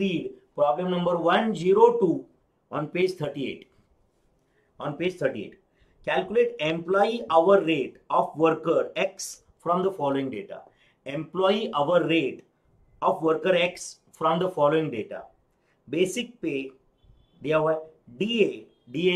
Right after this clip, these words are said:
is dearness allowance, fringe benefits, number of working days in a year are three hundred,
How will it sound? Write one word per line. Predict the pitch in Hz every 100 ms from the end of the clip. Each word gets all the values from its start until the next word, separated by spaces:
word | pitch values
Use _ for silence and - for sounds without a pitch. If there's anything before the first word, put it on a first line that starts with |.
| 185
is | 143
dearness | 151 175 180 180 175
allowance, | 175 175 175 - - _ _ _ _ _ _ _ _ _ _ _ _ _ _
fringe | - 240 262 226
benefits, | 202 196 165 151 - - - _ _ _ _ _ _ _ _ -
number | 151 165 175 185 240 262
of | 262 175
working | 185 185 220 262
days | 240 254 233
in | 240
a | 247
year | 214 226 196 143 - - _ -
are | 185 -
three | 190
hundred, | 147 120 95 87